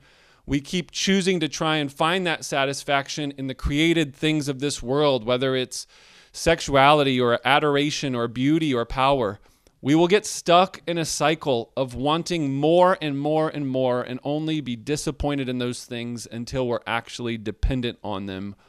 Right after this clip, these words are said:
or enslaved to them. How many times have you kept choosing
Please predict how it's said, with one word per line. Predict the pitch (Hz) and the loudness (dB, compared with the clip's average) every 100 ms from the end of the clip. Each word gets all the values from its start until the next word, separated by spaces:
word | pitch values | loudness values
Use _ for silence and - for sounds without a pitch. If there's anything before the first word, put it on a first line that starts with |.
| _ _ | _ _
or | 110 104 | -6 -4
enslaved | 107 - 113 107 104 - | -6 -6 -4 -4 -8 -12
to | 101 | -10
them. | - 55 - _ _ _ _ _ _ _ _ _ _ - _ _ | -10 -14 -18 _ _ _ _ _ _ _ _ _ _ -20 _ _
How | 165 | 2
many | 185 190 | 2 2
times | - 160 156 139 | 2 2 2 0
have | 147 123 | -2 -2
you | 151 | -4
kept | - - 170 156 - - - - _ - | -4 2 4 2 -2 -16 -18 -20 _ -4
choosing | - 185 185 180 185 190 190 | 0 4 4 4 2 2 0